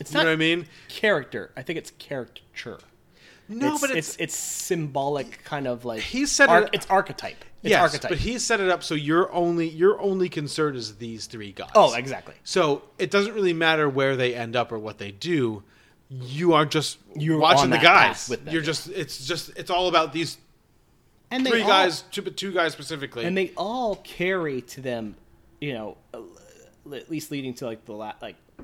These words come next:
Speaker 1: around the two hour and thirty mark, where you get a clearly delineated kind of, like, hero of the story just by Blondie's actions. They all carry with them a certain degree of moral strength and moral depravity.
Speaker 2: Mm-hmm.
Speaker 1: Um,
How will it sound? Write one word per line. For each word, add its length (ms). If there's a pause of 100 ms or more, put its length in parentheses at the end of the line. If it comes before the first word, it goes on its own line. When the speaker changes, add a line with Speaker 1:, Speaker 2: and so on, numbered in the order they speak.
Speaker 1:
around 260
the 60
two 280
hour 300
and 100
thirty 260
mark, 280
where 100
you 80
get 200
a 80 (160)
clearly 540
delineated 760
kind 240
of, 140
like, 240 (320)
hero 560 (500)
of 140
the 80
story 520
just 200
by 280
Blondie's 360
actions. 440
They 120
all 280
carry 340
with 220
them 320 (440)
a 80
certain 300
degree 640 (520)
of 280 (880)
moral 320
strength 720 (140)
and 260
moral 280
depravity. 640
Speaker 2:
Mm-hmm. 400
Speaker 1:
Um, 340